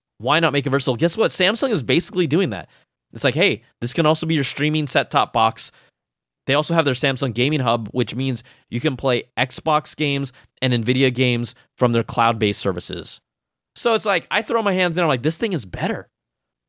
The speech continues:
On paper, this thing is better in almost every way. The design <laughs> is very Apple-esque. So I've gotta check this out. It's, it's really compelling when you look at the price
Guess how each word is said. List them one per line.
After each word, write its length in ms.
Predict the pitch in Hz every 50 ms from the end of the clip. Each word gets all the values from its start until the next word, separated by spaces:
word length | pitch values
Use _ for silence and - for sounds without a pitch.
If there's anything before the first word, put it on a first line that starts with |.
| _ _ -
On 160 | 147 180 185
paper, 500 | 156 160 165 185 196 226 233 247 247 - _ _ _ _ _ _ _ _ -
this 120 | 156 165
thing 120 | - 208 190
is 120 | 165 131
better 520 | 104 - - 147 170 170 131 98 87 _ _ _ _ _ _ _ _ _ _
in 140 | 131 135 135
almost 340 | - 147 147 151 143 - -
every 200 | 135 143 151 156
way. 220 | 147 156 151 147 143 - - _
The 120 | - 151 156
design 640 | 156 160 131 - 156 156 180 196 185 165 127 113 107
<laughs> 0 |
is 240 | 107 131 175 160 117
very 340 | 147 139 160 147 143 131
Apple-esque. 680 | - 117 120 123 - 123 117 120 113 113 110 - - - _ _ _ _ _ _ _ _
So 400 | - - 151 139 123 117 - - _ _ _ _ _ _
I've 200 | 110 143 170 160
gotta 180 | 175 175 160 139
check 220 | - 143 117 -
this 180 | - 104 - 113
out. 300 | 101 95 98 90 - _ _ _ _ _ _ _ _ _ _ _ _
It's, 340 | - 131 123 127 - - - _ _ _ _ _ _ _ _ _ _ _ _ _ _ _ -
it's 160 | 143 - -
really 380 | 127 117 143 156 160 156 151
compelling 500 | 139 - 127 117 104 123 123 127 120 110
when 100 | 104 104
you 100 | 104 110
look 140 | 110 117 -
at 60 | 123
the 80 | 98 95
price 600 | - - - 123 127 131 135 - - - -